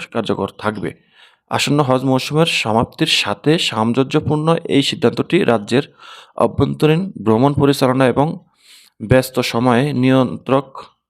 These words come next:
সম্মতি নিশ্চিত করার বৃহত্তর প্রচেষ্টার অংশ।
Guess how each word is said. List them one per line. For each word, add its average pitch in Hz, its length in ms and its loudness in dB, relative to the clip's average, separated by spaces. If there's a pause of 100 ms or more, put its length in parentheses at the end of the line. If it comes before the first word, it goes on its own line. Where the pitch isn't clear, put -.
(100)
সম্মতি 131 640 0
নিশ্চিত 123 480 -4
করার 117 260 2 (440)
বৃহত্তর 135 460 0
প্রচেষ্টার - 540 -6
অংশ। - 360 -4